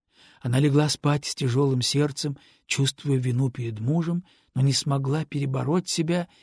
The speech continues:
и объяснить ему, наконец, что произошло за то время, пока его не было. Не смогла, и всё тут. А утром встала с твёрдой решимостью заняться вплотную Александром Юрьевичем Улановым и теми людьми,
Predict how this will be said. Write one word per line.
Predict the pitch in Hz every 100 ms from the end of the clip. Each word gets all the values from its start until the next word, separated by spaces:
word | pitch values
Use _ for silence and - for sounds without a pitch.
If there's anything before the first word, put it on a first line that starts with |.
| _ -
и | 147
объяснить | 127 131 127 - 160 202 -
ему, | 135
наконец, | 127 123 131 147 170
что | - 151
произошло | 143 147 131 131 - 147
за | 127
то | 123 110
время, | 120 175 170 - _ _
пока | 139 - 135
его | 123 120
не | 107 95
было. | 92 _ _ _ _ _ _
Не | - 147
смогла, | - 196 208 208
и | 143
всё | - 127
тут. | - - _ _ _ _ _ _
А | - 110
утром | 156 151 156 151 - _ _
встала | - - - 170 156 131
с | -
твёрдой | 113 147 156 123 131
решимостью | 127 - 190 185 175 - 175 - _ -
заняться | 123 127 120 156 - -
вплотную | 139 - 120 - 139 143 127
Александром | - 117 117 - 135 123 123 113
Юрьевичем | 120 123 110 98 - 101
Улановым | 113 180 190 190 190 - - -
и | -
теми | 131 233 220
людьми, | 190 139 151 165